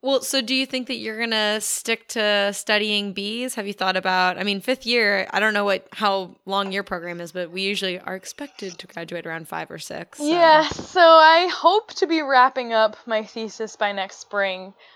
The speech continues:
Speaker 2: Um, and this has been my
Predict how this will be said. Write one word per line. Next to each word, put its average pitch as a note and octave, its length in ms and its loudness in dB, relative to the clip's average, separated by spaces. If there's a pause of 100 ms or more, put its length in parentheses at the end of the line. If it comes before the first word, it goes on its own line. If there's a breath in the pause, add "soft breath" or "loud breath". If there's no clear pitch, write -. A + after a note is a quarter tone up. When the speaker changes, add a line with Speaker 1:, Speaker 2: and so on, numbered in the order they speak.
(200 soft breath)
Speaker 2:
Um, G3+ 560 0 (520)
and A#3 420 -2 (960)
this C4+ 300 -4
has E4+ 160 -2
been C4 180 -4
my G#3+ 280 -2